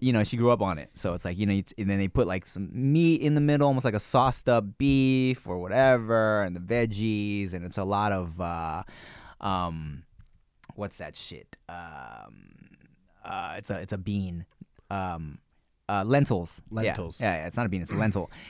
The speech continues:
Speaker 1: And it's a lot of, like, veggies and, and, and meaty stuff, and they rip a little piece of the injera bread off, and they scoop it up with their fingers, and it's fucking bomb.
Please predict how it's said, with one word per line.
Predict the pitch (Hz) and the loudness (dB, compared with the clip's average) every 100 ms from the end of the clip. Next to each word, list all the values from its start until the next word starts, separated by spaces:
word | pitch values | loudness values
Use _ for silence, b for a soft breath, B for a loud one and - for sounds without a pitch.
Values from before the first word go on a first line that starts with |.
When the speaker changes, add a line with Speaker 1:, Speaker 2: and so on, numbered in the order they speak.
| B | B
Speaker 1:
And | - | 0
it's | 147 | 4
a | |
lot | 165 175 | 6 8
of, | 147 | 6
like, | 135 | 4
veggies | 131 156 156 151 | 4 4 4 4
and, | 127 117 | 4 2
and, | 107 110 104 | 2 0 0
and | 123 113 | 2 4
meaty | 143 151 | 6 4
stuff, | 139 147 131 | 4 6 6
and | 127 | 4
they | 104 | 0
rip | 101 135 | 2 2
a | 139 | 4
little | 131 113 | 2 2
piece | - 131 - | 0 -2 -2
of | 110 | -4
the | 107 98 | -2 -2
injera | 95 110 120 120 | 0 2 2 2
bread | 117 113 | 2 4
off, | 113 110 110 104 | 4 4 4 2
and | 87 | -6
they | 82 80 - | -8 -12 -8
scoop | - - 123 107 | -4 -2 -2 -2
it | 104 | -2
up | 98 101 | -2 -6
with | |
their | 90 90 | -10 -10
fingers, | 110 107 107 101 | -6 -2 -2 -2
and | 104 | -4
it's | - | -2
fucking | 127 104 90 | -2 -2 -6
bomb. | 64 64 | -10 -12